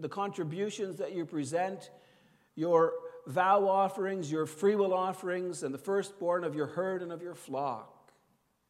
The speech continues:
God commanded Israel to gather for worship in the place where he would dwell among them. We know that Jerusalem was that place.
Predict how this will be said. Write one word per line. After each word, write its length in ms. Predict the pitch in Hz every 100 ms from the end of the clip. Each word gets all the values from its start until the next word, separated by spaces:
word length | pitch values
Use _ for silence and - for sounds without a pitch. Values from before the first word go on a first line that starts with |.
| _ _ _ _ _ _ _ _ _ _ _
God 240 | 170 180
commanded 360 | 180 180 185 180
Israel 500 | 185 170 175 170 170 - - _ _ _
to 80 | -
gather 420 | 147 185 208 208
for 140 | 165 190
worship 560 | 185 214 - 143 123 - - - _ _ _
in 80 | 156
the 60 | 165
place 560 | 185 202 214 208 -
where 160 | 160 147
he 120 | 202
would 200 | 202 185
dwell 240 | 170 190
among 320 | 202 185 196 165
them. 500 | 135 113 107 - - _ _ _ _ _ _ _ _ _ _ _ _ _ _ _ _ _ _
We 140 | 139 143
know 320 | 156 165 165
that 300 | 156 143 -
Jerusalem 640 | 156 165 202 156 127 117
was 160 | 117 117
that 260 | 131 120
place. 680 | - 151 156 98 - - -